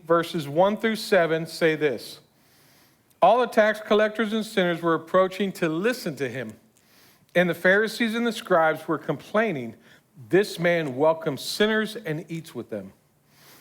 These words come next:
So he told them this parable. 'What man among you who has a hundred sheep and loses one of them does not leave the ninety-nine in the open field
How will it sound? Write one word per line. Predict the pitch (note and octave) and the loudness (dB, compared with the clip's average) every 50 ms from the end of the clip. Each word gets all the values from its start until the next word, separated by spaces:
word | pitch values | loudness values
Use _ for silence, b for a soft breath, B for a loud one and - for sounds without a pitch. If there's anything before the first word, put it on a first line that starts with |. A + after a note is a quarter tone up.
| b b | b b
So | - - A3 A3 | 0 4 4 4
he | A3 | 4
told | G#3 - B3+ C4+ C#4 C#4 | 4 6 6 6 6 6
them | C#4 C4 B3 | 4 4 4
this | A#3+ A3+ - | 0 -4 -2
parable. | - - A#3 B3 A#3+ G#3 D3 B2+ G#2 - - - _ _ b b b b b b b - | 0 2 4 4 4 2 0 -2 -4 -6 -8 -18 _ _ b b b b b b b 2
'What | D#3 A3+ C4+ B3+ | 2 4 4 4
man | B3+ B3 B3 B3 C4+ | 2 2 2 4 2
among | C4+ A#3+ G#3+ F3+ D#3+ D#3 D3+ | 2 2 2 2 2 0 -2
you | D#3 F3 F3+ | -4 -4 -4
who | D#3+ F#3+ F#3 E3+ | -2 -2 -2 0
has | E3+ F3+ F3 F3+ F3 E3+ - - B B B B B | 0 0 2 2 0 -2 -6 -14 B B B B B
a | - E3 E3 | 0 0 0
hundred | D3 - G3 G#3+ A#3 B3+ C4 A#3 - | 0 2 2 2 2 0 -2 -4 -4
sheep | - - A3 G#3 G3+ F3+ - | -4 -2 -2 -2 -2 -2 -2
and | F3+ E3+ | -2 0
loses | E3+ F3+ G3 F#3 F3 - F3+ D3 C#3+ | 0 0 -2 -2 -6 -8 -10 -10 -8
one | C#3+ D#3 G#3 C4 C#4+ | -2 0 0 2 2
of | A#3 E3+ | 0 0
them | D#3+ D3 C#3+ D3+ D3 - B B B B B | 0 0 0 -2 -6 -10 B B B B B
does | - F3+ E3+ D#3 | 2 2 2 4
not | E3 F#3+ F3+ F3 E3+ F3 | 2 2 2 2 0 0
leave | F3 G3 A3 A3 | 0 0 0 -2
the | A3+ A#3 | -2 -2
ninety-nine | A3 G#3+ G#3 G#3 G#3 G#3 A3 G#3+ F#3+ E3+ D#3+ D#3 D#3 D#3 | 0 0 0 0 0 -2 -4 -4 -2 0 0 0 -2 -4
in | D#3 - E3+ F3+ F#3 G#3 | -6 -6 -4 -4 -4 -2
the | A3 G#3+ G3 | -4 -2 -2
open | F3+ E3+ E3 - F3+ E3 | -2 -2 -4 -6 -8 -10
field | - - - D#3+ C#3+ C#3+ D3 C#3+ | -8 -6 -4 -4 -2 -4 -4 -8